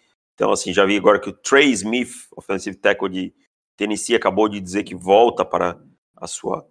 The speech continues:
senior season. Então, daqui a pouco teremos podcasts mais longos e falando sobre algumas posições.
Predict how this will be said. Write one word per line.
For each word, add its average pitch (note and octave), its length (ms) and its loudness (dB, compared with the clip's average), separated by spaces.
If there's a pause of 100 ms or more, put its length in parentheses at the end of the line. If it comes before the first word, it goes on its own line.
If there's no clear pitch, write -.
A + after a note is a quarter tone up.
(280)
senior F#2+ 440 -4
season. A#2+ 600 -4 (100)
Então, D3+ 420 -4 (600)
daqui E3+ 160 2
a E3+ 40 4
pouco - 240 0
teremos C#3 560 4
podcasts A#2+ 600 0
mais A2 280 0
longos G#2+ 540 -2 (260)
e - 60 -18
falando G#2 280 0
sobre G#2 160 -2
algumas G2 280 -2
posições. - 800 -10